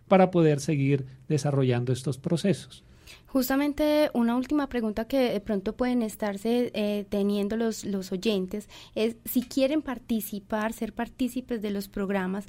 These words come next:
Speaker 2: o invitarlos a que vayan a alguna de las comunidades, ¿cómo los pueden contactar? ¿Eso es así?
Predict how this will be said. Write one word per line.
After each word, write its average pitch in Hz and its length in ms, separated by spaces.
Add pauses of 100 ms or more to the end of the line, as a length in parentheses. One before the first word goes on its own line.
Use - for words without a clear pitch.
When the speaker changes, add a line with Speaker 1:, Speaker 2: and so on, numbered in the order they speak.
(280)
Speaker 2:
o 214 320
invitarlos 226 680
a 247 80
que 247 160
vayan 196 320
a 226 40
alguna 190 260
de 202 60
las 233 140
comunidades, 196 680 (220)
¿cómo 208 200
los 226 140
pueden 190 180
contactar? 233 800
¿Eso 208 240
es 196 100
así? 233 520